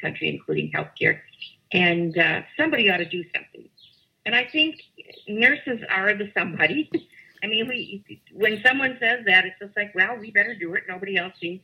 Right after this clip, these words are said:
to be." So, um, for some time, as you say, we have been in the forefront of looking for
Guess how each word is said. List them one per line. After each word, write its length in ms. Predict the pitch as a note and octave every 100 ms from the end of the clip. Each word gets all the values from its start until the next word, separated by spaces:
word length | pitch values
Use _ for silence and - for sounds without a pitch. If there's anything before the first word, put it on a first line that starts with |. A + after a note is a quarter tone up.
| -
to 60 |
be." 320 | F3+ D3 G3+ - - _ _ _ -
So, 360 | A#3 A3 G#3+ G#3
um, 300 | G#3+ G3+ G3+ -
for 120 | A3 -
some 200 | C#4 D#4 -
time, 200 | A3 F#3+
as 140 | F3+
you 100 | F3+ -
say, 120 | F3
we 200 | E3 F3+
have 140 | F#3 F3
been 140 | E3+
in 80 | E3
the 60 | E3
forefront 400 | E3 D#3+ D#3 D3+
of 100 | D#3
looking 380 | D#3 D#3 - -
for 260 | - B1+